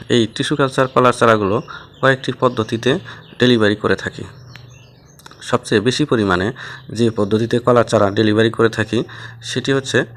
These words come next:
মাটি থেকে বা পলি থেকে এই চারাগুলো আমি উঠিয়ে নেই। তারপর একটা পলিতে সামান্য পরিমাণে কোকোপিট দিয়ে,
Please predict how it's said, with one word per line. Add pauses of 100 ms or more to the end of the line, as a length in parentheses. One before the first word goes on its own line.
(180)
মাটি
থেকে
বা
পলি
থেকে (100)
এই
চারাগুলো
আমি (400)
উঠিয়ে
নেই। (280)
তারপর (500)
একটা (340)
পলিতে (280)
সামান্য
পরিমাণে
কোকোপিট
দিয়ে,